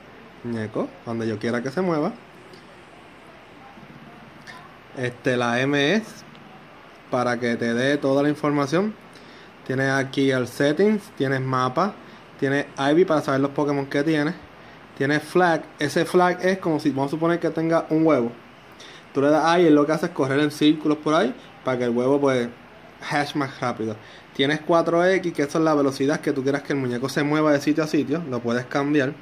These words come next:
Uno X, dos X y cuatro X. Tienes este muñequito aquí que tú le das clic y esto lo que hace es que si yo le doy aquí,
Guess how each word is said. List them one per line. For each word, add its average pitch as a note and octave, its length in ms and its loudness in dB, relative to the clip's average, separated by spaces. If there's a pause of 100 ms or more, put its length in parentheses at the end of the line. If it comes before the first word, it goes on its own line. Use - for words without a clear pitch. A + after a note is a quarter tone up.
(500)
Uno A#2+ 340 -4
X, A#2+ 420 0 (840)
dos C3+ 220 -2
X F#3+ 320 2 (320)
y C#3 80 -2
cuatro B2 360 0
X. A2+ 240 -2 (1300)
Tienes D#3 440 0
este F3 340 0
muñequito F3 440 2
aquí F3 220 2
que D3 120 0
tú C3+ 140 0
le C#3 60 4
das D#3 160 2
clic F3 300 0
y C#3+ 80 2
esto C#3 220 0
lo D#3 100 2
que D#3+ 100 2
hace E3+ 240 2
es F3 80 -2
que D3 260 0
si C#3+ 120 -2
yo C3+ 80 2
le C#3 40 4
doy D3+ 140 4
aquí, F3+ 300 2